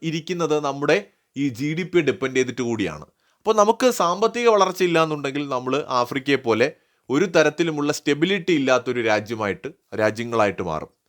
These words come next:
അപ്പോൾ അത്, അത് തന്നെയാണ് അതിൽ ഏറ്റവും വലിയ വെല്ലുവിളി എന്ന് പറയുന്നത്. അപ്പോൾ അതുകൊണ്ട് അമേരിക്കയും യൂറോപ്പിനെയും പിണക്കിക്കൊണ്ട് എന്തെങ്കിലും ചെയ്യാൻ പറ്റുന്ന, അല്ലെങ്കിൽ അമേരിക്കൻ ശക്തിയെ എതിർത്തുകൊണ്ട് എന്തെങ്കിലും ചെയ്യാൻ പറ്റുന്ന ഒരു പൊസിഷനിലല്ല ഇന്ത്യ.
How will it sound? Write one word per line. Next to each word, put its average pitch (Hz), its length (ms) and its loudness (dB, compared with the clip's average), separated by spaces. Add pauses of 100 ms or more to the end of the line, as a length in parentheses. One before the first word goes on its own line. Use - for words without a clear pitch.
(340)
അപ്പോൾ 156 160 4
അത്, 220 240 6
അത് 196 260 2
തന്നെയാണ് 208 320 0
അതിൽ 190 140 0
ഏറ്റവും 170 240 -4
വലിയ 151 160 -4
വെല്ലുവിളി 110 480 -2
എന്ന് 90 160 -4
പറയുന്നത്. 80 380 -10 (360)
അപ്പോൾ 170 140 4
അതുകൊണ്ട് 220 260 4
അമേരിക്കയും 196 600 0
യൂറോപ്പിനെയും 151 640 -2
പിണക്കിക്കൊണ്ട് 139 800 -2
എന്തെങ്കിലും 127 440 -2
ചെയ്യാൻ 120 360 0
പറ്റുന്ന, 107 500 -4 (360)
അല്ലെങ്കിൽ 160 260 2
അമേരിക്കൻ 185 640 2
ശക്തിയെ 175 640 -2 (100)
എതിർത്തുകൊണ്ട് 139 580 -4
എന്തെങ്കിലും 123 380 -6
ചെയ്യാൻ 117 280 2
പറ്റുന്ന 113 340 -4
ഒരു 110 260 -4
പൊസിഷനിലല്ല 135 800 -2 (160)
ഇന്ത്യ. 110 340 -4